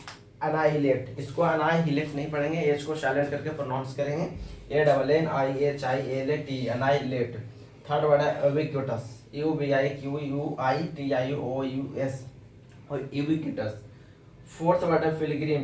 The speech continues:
पी आई एल जी आर आई एम, पिलग्रिम, पिलग्रिम।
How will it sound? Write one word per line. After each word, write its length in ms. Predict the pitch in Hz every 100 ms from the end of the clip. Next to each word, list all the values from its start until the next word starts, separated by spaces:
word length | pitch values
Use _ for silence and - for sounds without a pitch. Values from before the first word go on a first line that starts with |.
| 139
पी 120 | 151
आई 220 | 147 147
एल 160 | 156 -
जी 160 | 147 143
आर 160 | 135
आई 200 | 135 131
एम, 140 | 135 123 -
पिलग्रिम, 440 | 156 147 151 135 104 - - -
पिलग्रिम। 460 | 135 139 147 127